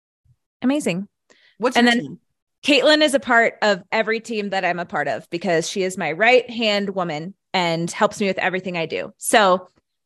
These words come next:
Speaker 1: I would say that for my business coaching, Caitlin and I are the team, essentially, who meet for things. Uh, we really don't meet that much as far as values-driven group because it's pretty self-sufficient as far as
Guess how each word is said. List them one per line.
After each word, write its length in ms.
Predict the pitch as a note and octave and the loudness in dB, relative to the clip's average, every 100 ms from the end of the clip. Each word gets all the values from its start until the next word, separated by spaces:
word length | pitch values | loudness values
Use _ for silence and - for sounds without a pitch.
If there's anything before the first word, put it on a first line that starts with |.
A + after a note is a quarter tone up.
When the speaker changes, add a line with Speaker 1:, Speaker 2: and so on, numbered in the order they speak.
| _ _ - | _ _ 2
Speaker 1:
I 200 | A#3 C4 | 4 4
would 160 | D4 | 2
say 600 | - C4 G#3+ G#3 G3+ G#3+ A3 | 2 6 6 6 4 0 -4
that 440 | G#3 F#3+ F3+ E3+ - _ - | 0 4 4 2 -2 _ -6
for 120 | A3+ | -2
my 100 | G#3 | -2
business 340 | G3 G3 A3 | -2 -4 -6
coaching, 500 | - C#4 C#4 D#4+ F4 F#4 _ _ _ _ _ | -2 -2 0 -2 -2 -8 _ _ _ _ _
Caitlin 320 | A#2+ F#3+ G3+ | -4 -2 -2
and 140 | F#3+ | -2
I 380 | F3+ E3+ E3 F#3 _ _ - | 0 0 -2 -6 _ _ -2
are 200 | F3+ F3 | 0 0
the 100 | D#3+ | -6
team, 380 | - - G3+ G#3 _ | -12 -14 -14 -16 _
essentially, 500 | G#3 F3 - - D3 | -8 -6 -4 -4 -4
who 440 | F#3+ G#3 F3+ E3+ E3+ - _ _ | -2 2 2 2 -2 -10 _ _
meet 220 | A#3 C4 | 2 2
for 160 | - B3 | 4 2
things. 760 | B3 B3 A#3 A#3 A3+ A3+ - - | 6 6 6 4 0 -2 -6 -6
Uh, 240 | - G#3 G3+ | 2 4 4
we 100 | A3+ | 2
really 280 | A3 C4 E4 | 2 2 4
don't 200 | D#4 A3 | 0 0
meet 180 | A#3+ A#3 | -2 0
that 180 | G#3 | 0
much 200 | G3 G3+ | 0 -4
as 120 | A#3 - | -6 -4
far 120 | B3 | -4
as 100 | B3+ | -2
values-driven 480 | B3+ C4 C4+ C4 C4 | -2 -4 -6 -8 -6
group 200 | C4+ C4 | -6 -6
because 240 | A3+ A3 | -6 -4
it's 160 | G#3 - | -4 -6
pretty 560 | - A3+ A#3 A3+ A#3 - - _ | -2 2 4 2 0 -4 -20 _
self-sufficient 920 | - - G#3+ G#3 G#3+ G#3+ G3+ G#3+ G3 - | -6 2 2 0 -6 -2 -2 -2 -4 -4
as 180 | G3 | -6
far 260 | - F#3+ F#3 | -2 2 4
as 560 | F3+ F3 F3 E3+ - | 4 4 2 -2 -6